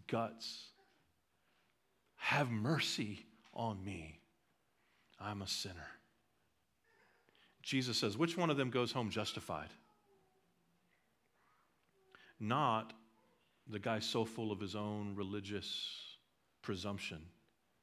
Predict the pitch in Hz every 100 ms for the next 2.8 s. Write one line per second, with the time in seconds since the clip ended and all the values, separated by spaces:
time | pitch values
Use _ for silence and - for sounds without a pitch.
0 | _ _ _ _ _ _ _ _ _ _
1 | - - - 98 - 110 107 104 - 113
2 | 92 85 90 101 90 - 82